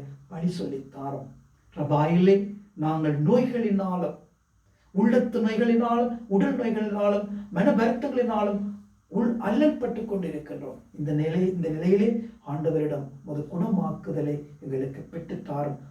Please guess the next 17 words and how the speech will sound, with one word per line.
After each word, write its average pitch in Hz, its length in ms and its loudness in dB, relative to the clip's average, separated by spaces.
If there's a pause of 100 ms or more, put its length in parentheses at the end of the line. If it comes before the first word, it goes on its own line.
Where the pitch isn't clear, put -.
அமைதியோடு 196 600 2
உள்ளத்தோடு, 151 800 -4 (160)
நல்ல 196 300 4
உடல் - 460 2 (120)
உள்ள 147 180 -8
சுகத்தோடு 160 760 -8 (240)
ஆண்டவருடைய 139 500 0
வழியிலே 147 460 -4
செல்லுவதற்கு. - 800 -16 (340)
இவ்வாறு 139 400 -2
நாங்கள் 147 480 0 (1300)
முப்பெரும் 170 600 2
தேவதூதர்களை 147 840 0
வேண்டி 208 460 2
ஆண்டவருடைய 135 580 -4
வழியிலே 185 460 0
செல்லவும். 131 640 -8